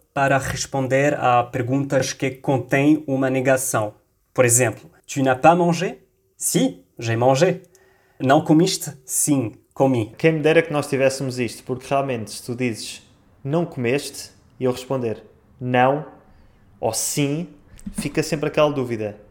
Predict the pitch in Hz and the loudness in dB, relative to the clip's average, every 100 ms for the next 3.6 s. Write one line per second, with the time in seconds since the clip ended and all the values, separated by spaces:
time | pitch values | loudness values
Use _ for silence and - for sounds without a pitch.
0 | _ - - 151 143 147 - 151 139 135 | _ -12 0 0 2 -4 -4 -4 -2 -2
1 | - - - 156 127 104 - - - 147 | -4 -8 -4 -4 -4 -8 -14 -10 -6 -6
2 | - 135 127 104 107 110 117 117 - 120 | -4 -2 -2 -2 -4 -6 -4 -4 -4 -6
3 | 120 160 170 196 202 | -4 -4 -2 -2 -2